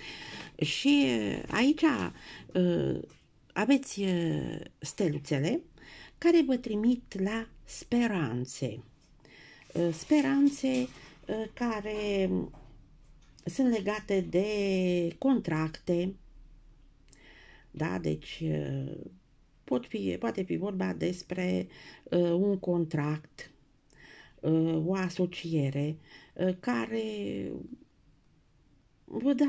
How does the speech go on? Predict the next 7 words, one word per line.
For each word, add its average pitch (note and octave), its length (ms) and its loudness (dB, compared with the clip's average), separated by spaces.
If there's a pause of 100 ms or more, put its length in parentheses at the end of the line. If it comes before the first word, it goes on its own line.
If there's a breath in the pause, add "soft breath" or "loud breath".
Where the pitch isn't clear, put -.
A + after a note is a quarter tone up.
așa A3 300 -4
niște F3 520 0
șanse C#3 840 -4 (440 loud breath)
să D#3 280 -2
sperați, E3+ 880 0
uh, D3 500 0
aceste D3+ 960 0